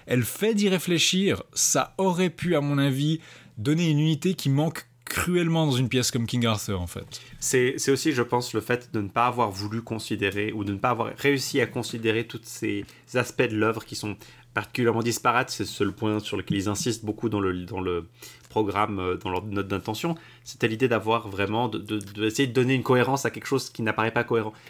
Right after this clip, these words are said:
Speaker 2: Mais le problème, c'est que ça n'apparaît clairement pas cohérent pour eux non plus. Donc, ils essaient de donner une cohérence de façade, mais qui ne marche pas parce que pour eux, ils comprennent la chose comme incohérente.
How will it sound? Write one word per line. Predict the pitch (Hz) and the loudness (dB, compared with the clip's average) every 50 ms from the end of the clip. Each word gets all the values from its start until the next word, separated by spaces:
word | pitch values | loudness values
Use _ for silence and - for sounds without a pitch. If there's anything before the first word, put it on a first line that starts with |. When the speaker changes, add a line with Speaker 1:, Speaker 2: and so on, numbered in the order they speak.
| - - | -10 -6
Speaker 2:
Mais | 120 | -6
le | 113 | -2
problème, | - 147 156 | 0 0 0
c'est | 160 160 | 0 -2
que | - | -2
ça | - 147 | -2 0
n'apparaît | 123 120 - 131 117 120 113 | 0 0 0 0 -4 -4 -8
clairement | - - - 113 131 143 131 | -6 -6 -4 -2 -2 -2 0
pas | - 117 | 0 0
cohérent | - 127 120 117 131 | 2 2 2 2 2
pour | 123 - 117 110 | 0 2 2 4
eux | 110 | 4
non | 127 135 | 4 2
plus. | - 139 127 120 - - - - - _ | 0 -2 -2 -2 -6 -12 -20 -20 -18 _
Donc, | 113 113 117 110 - - _ _ - _ _ _ - | 2 2 2 2 -2 -8 _ _ -20 _ _ _ -4
ils | 127 127 | 0 0
essaient | 135 - - 156 | 2 4 2 2
de | 135 127 | 2 2
donner | 117 123 131 143 | 2 2 2 4
une | 139 135 | 2 2
cohérence | 131 - 139 131 123 131 131 123 113 - | 2 2 0 2 2 0 -2 -2 -4 -4
de | - 110 | -6 -6
façade, | - 127 - - - 143 170 156 120 98 - - - - - - - _ _ | -4 -4 -4 0 0 0 0 0 -2 -4 -4 -6 -16 -20 -20 -20 -20 _ _
mais | 120 120 127 | -4 -4 -4
qui | - - 143 | -4 -4 -4
ne | 139 | 0
marche | 131 120 - - | 0 0 0 0
pas | - 175 | -2 -2
parce | - 139 - | -2 -4 -4
que | - | -4
pour | 135 - - 135 120 120 160 | -6 -6 -4 -4 0 2 2
eux, | 170 160 | 0 0
ils | 139 | -4
comprennent | - - 165 160 - - 190 185 170 151 | -6 -6 -6 -4 -2 -2 0 0 2 2
la | 139 | 0
chose | 135 - 160 147 - | 0 0 -2 -4 -2
comme | - 131 135 | -2 -4 -4
incohérente. | 127 120 - 131 127 117 113 107 104 - - - | -2 0 0 0 0 0 -2 -4 -6 -10 -14 -16